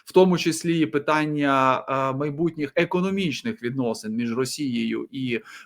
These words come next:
е, Сполученими Штатами після завершення війни проти України. Е, цю війну, до речі, Трамп регулярно називав безславною, безглуздою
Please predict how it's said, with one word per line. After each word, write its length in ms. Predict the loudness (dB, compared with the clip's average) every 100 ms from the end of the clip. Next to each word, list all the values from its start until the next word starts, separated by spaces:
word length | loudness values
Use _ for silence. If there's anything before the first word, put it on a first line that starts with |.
| -8 -4
е, 120 | -4
Сполученими 600 | 0 2 2 0 0 -2
Штатами 640 | 0 0 2 0 0 -2 -2
після 320 | -6 -2 0
завершення 1000 | 2 4 2 2 -4 -2 0 0 -2 -2
війни 320 | -2 0 -2
проти 300 | -2 -6 -6
України. 580 | -8 -4 -2 0 2 2
Е, 440 | 4 2 2 0
цю 160 | 0 0
війну, 240 | 2 2
до 100 | 2
речі, 260 | 0 0 0
Трамп 280 | 0 0 -2
регулярно 520 | -8 0 2 2 -2
називав 760 | -6 -6 0 2 2 -2 -12 -8
безславною, 840 | -6 -2 4 4 4 -2 -2 -4
безглуздою 960 | -4 -6 -2 0 0 2 2 4 2